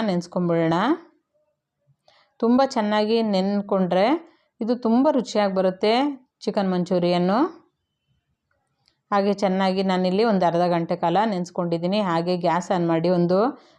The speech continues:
ಬಾಣಲೆನಲ್ಲಿ ಎಣ್ಣೆನ ಚೆನ್ನಾಗಿ ಕಾಯಿಸ್ಕೋಬೇಕು. ಈಗ ಕಾದಿರೋ ಎಣ್ಣೆನಲ್ಲಿ ಈಗ ಕಬಾಬ್ ಹೇಗೆ ಫ್ರೈ ಮಾಡ್ಕೊಳ್ತೀವೋ ಹಾಗೆ ಈಗ ಚಿಕನ್ನ ಸ್ವಲ್ಪ ಸ್ವಲ್ಪನೇ ಎಲ್ಲನೂ ಹಾಕ್ಕೊಂಬಿಟ್ಟು ಚೆನ್ನಾಗಿ ಇದರ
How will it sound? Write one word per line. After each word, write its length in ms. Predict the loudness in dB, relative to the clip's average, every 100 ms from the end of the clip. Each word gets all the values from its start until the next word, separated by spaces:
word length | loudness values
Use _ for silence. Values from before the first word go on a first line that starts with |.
| -8
ಬಾಣಲೆನಲ್ಲಿ 680 | -2 0 0 0 -2 0 0
ಎಣ್ಣೆನ 420 | 0 0 -2 -2 -2
ಚೆನ್ನಾಗಿ 480 | -2 -2 0 0 -2
ಕಾಯಿಸ್ಕೋಬೇಕು. 800 | -2 -2 -2 -2 -2 -2 0 0 0 -4 _ _ _ _
ಈಗ 180 | -4 -2 -2
ಕಾದಿರೋ 560 | -2 -2 0 0 0
ಎಣ್ಣೆನಲ್ಲಿ 640 | 0 -2 -2 -2 -2 -2 -2
ಈಗ 120 | -2 -2 -2 -2 -4
ಕಬಾಬ್ 420 | -2 0 0 0
ಹೇಗೆ 480 | 0 0 0 -2 -4
ಫ್ರೈ 220 | -2 -2
ಮಾಡ್ಕೊಳ್ತೀವೋ 640 | -2 -4 -4 -4 0 0
ಹಾಗೆ 840 | 0 0 0 0 0 0 0 -2 -6 -20 -20 -4
ಈಗ 120 | -2 0
ಚಿಕನ್ನ 420 | 0 -2 0 0 0
ಸ್ವಲ್ಪ 340 | -2 -4 -2 -4
ಸ್ವಲ್ಪನೇ 560 | -2 -4 -2 0 0
ಎಲ್ಲನೂ 360 | 2 2 2 0
ಹಾಕ್ಕೊಂಬಿಟ್ಟು 680 | 0 -2 0 0 2 2 2
ಚೆನ್ನಾಗಿ 720 | 0 0 0 0 2 2 2
ಇದರ 220 | 2 2